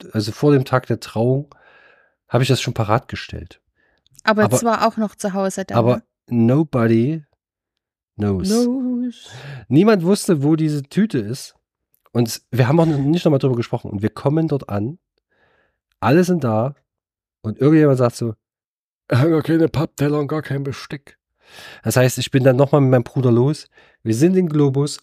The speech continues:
Speaker 1: und haben nochmal Pappteller und Becher. Und ach, es war einfach, das war so dumm. Und dann haben wir noch so ein paar Soßen gekauft, glaub ich. Aber es, ja,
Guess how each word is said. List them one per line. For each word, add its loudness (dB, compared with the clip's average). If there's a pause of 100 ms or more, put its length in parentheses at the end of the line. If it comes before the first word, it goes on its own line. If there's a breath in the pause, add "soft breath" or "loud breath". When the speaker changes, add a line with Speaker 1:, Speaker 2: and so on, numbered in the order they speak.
Speaker 1:
und -8
haben -6
nochmal 0
Pappteller -2
und -8
Becher. -6
Und -14
ach, -14
es -12
war 0
einfach, -2
das -4
war 4
so 0
dumm. 2 (480 loud breath)
Und 0
dann 6
haben 4
wir 4
noch 2
so -6
ein -8
paar -6
Soßen -14
gekauft, -8
glaub 0
ich. -6 (380)
Aber 0
es, -2 (120)
ja, -4